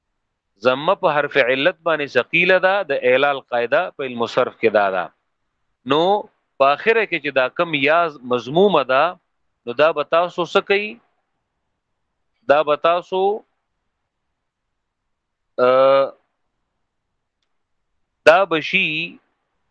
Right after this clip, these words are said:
ساکنه. نو دا شو ولیا یولی،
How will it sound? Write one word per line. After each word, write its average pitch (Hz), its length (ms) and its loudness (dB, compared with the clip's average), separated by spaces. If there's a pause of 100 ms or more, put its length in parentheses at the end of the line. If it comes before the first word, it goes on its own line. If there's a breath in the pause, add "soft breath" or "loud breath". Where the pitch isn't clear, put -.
(1000)
ساکنه. 127 600 -2 (340)
نو 120 80 2
دا 156 200 4
شو 180 240 -4 (720)
ولیا 151 600 0 (640)
یولی، 170 720 -2